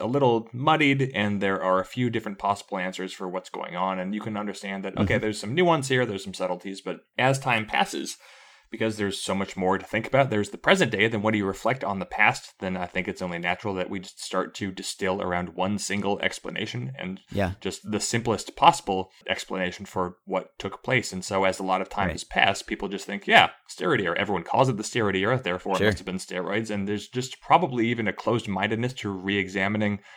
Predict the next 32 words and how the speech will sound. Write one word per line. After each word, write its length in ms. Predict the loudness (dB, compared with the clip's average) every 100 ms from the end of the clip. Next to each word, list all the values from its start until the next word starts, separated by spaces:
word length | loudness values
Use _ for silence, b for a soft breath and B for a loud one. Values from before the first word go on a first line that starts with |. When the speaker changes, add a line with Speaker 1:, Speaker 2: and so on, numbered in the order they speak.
| B
Speaker 1:
the 80 | -14
question, 420 | 0 0 2 2
Speaker 2:
Mm-hmm. 60 | 2
Speaker 1:
which 220 | 2 0 -6
is, 240 | -6 -6
grant, 260 | -6 -6 -4
that's 220 | -6 0
right 260 | 0 0 -2 0
in 140 | 4
your 140 | 8
headline. 420 | 10 10 10 8 2
<laughs> 40 |
That's 200 | -2 0
the 100 | 4
whole 320 | 8 8 6 -2 -18
Speaker 2:
<laughs> 180 | -4 6
Yes. 140 | 8
Speaker 1:
idea. 280 | 10 8 6
But 300 | 4 0 0 _ _ _ -2
Speaker 2:
Yeah. 200 | 0 2
Speaker 1:
it's 200 | 0 2
so 220 | 4 6
much 260 | 8 6 4
more 200 | 2 2
difficult 580 | 2 -4 0 2 0 -2
of 140 | -4
a 60 | -4
battle 580 | -2 2 4 2 -2 -6 -4
to, 400 | 0 0 -2 -6 -12 _
to 300 | -10 -6 -6
take 300 | -4 -4 0
on 320 | 2 4 2